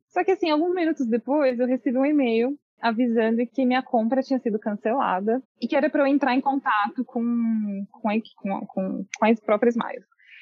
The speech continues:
Entrei lá no chat e tal, falei, olha, acabei de comprar o, essa frigideira, usei minhas milhas, só que eu recebi um e-mail cancelando. E aí eles, entrei lá em contato com o chat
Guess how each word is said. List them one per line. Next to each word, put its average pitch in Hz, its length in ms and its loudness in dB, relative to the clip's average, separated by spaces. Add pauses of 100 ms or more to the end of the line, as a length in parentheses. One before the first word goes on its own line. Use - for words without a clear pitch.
(120)
Entrei 330 360 4
lá 311 160 4
no 320 100 0
chat 311 400 -2
e - 60 -20
tal, 294 160 -2
falei, 320 180 -2
olha, 359 160 0
acabei 302 240 -2
de 294 80 -10
comprar 269 680 0
o, 196 360 -6
essa - 200 -6
frigideira, 214 640 4
usei 196 240 -2
minhas 208 220 -2
milhas, 240 420 0 (120)
só 226 180 0
que 240 960 2 (840)
eu 226 120 0
recebi 247 260 2
um 269 40 2
e-mail 269 260 2
cancelando. 285 680 0 (160)
E 262 140 2
aí 277 260 2
eles, 330 180 -2 (220)
entrei 226 360 0
lá 214 120 0
em 196 60 -8
contato 196 400 -6
com 202 140 -6
o 233 40 -2
chat 220 400 -2